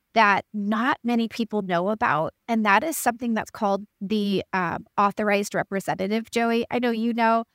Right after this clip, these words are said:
uh, but if you're listening, let's just say you're not an E-Verify, uh, employer and you have no intentions of becoming one, uh, but you also still have remote employees. So you can't re-,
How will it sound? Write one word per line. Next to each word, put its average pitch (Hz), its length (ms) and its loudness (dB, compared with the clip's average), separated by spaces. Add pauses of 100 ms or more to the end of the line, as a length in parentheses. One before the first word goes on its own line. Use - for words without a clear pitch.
(260)
uh, 220 140 4
but 233 120 -2
if 233 140 -4
you're 233 140 0
listening, 226 720 -2 (800)
let's 262 200 -2
just 320 140 -4
say 349 100 2
you're 302 120 2
not 196 300 2
an 254 240 -2
E-Verify, 196 1300 0 (540)
uh, 180 420 -2 (120)
employer 196 680 0
and 208 160 0
you 208 80 0
have 220 300 0
no 202 440 2
intentions 202 640 -4
of 196 160 -6
becoming 247 500 0
one, 175 400 -4 (500)
uh, 180 220 -2 (180)
but 208 160 4
you 214 160 -2 (100)
also 226 280 2
still 208 220 -4
have 202 220 -2
remote 196 300 -2
employees. 190 800 -2
So - 140 -2
you 202 100 0
can't - 300 -2
re-, 233 320 -2